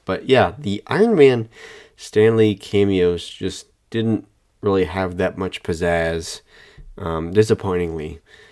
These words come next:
So, yeah. At number eighteen, I have The Avengers. I gave that a three point two. He just, you kinda see him in a news clip at the very end of the movie, and he's like, "Avengers are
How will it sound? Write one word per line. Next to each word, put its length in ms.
So, 560
yeah. 280
At 220
number 720
eighteen, 680
I 180
have 500
The 460
Avengers. 800
I 140
gave 320
that 260
a 40
three 320
point 340
two. 520
He 200
just, 420
you 80
kinda 220
see 260
him 380
in 160
a 80
news 320
clip 460
at 160
the 80
very 260
end 180
of 40
the 80
movie, 500
and 120
he's 180
like, 220
"Avengers 640
are 300